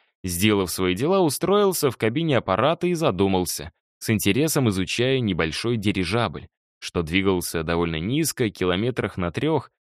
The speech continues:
совершая какие-то странные маневры. Мне кажется, он шел поисковым зигзагом, но море в той стороне было чистым, как я вижу. А задумался о том,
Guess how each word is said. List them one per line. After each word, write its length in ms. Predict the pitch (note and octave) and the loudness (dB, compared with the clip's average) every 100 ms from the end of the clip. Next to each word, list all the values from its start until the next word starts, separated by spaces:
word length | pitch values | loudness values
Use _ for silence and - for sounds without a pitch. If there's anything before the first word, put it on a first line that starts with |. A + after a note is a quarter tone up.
| _ | _
совершая 600 | - G2 G2 - F#3 D3 | 0 0 2 0 0 0
какие-то 520 | G#2 - D#3+ D3+ G#2+ | -2 -4 -4 0 0
странные 600 | - - B2 C#3+ C3 A#2 | 0 -2 0 0 0 2
маневры. 600 | G#2 G2+ A#2 E2+ D2+ - _ _ _ _ | 2 2 0 -4 -8 -18 _ _ _ _
Мне 280 | - A2+ A2 | -2 2 2
кажется, 520 | - F3+ C3+ E2 - | 2 0 0 -4 -2
он 180 | G2+ C3 | 0 0
шел 380 | - C3+ D#3 B2+ | 0 0 0 0
поисковым 640 | G2 F2+ - C#3 C#3+ B2 | -4 -4 -2 0 2 2
зигзагом, 640 | G2+ G2+ A2 D3+ F#2 D2+ - _ _ | 0 -2 -2 -2 -4 -6 -14 _ _
но 160 | G#2 G#2+ | -2 2
море 380 | A#2+ G3 A3 D#3 | 4 4 4 0
в 60 | |
той 180 | - F3+ | 0 0
стороне 460 | D3+ C3 B2 D#3+ D3+ | 0 -2 -2 -2 0
было 260 | C#3+ D3 | 2 0
чистым, 560 | C3 D#3 F#3 E3+ E3 D3 | 0 -2 -2 -2 -2 -2
как 200 | C3+ A#2+ | -4 -2
я 160 | C3 B2+ | -2 0
вижу. 360 | F#2 D2 - _ _ _ _ - | -2 -6 -12 _ _ _ _ -6
А 120 | G#2 | 0
задумался 720 | G#2+ G#2 E3+ D#3+ G2 - F2 | 0 2 2 2 0 -2 -6
о 60 | F2+ | -2
том, 260 | D#3+ C#3 | -2 -2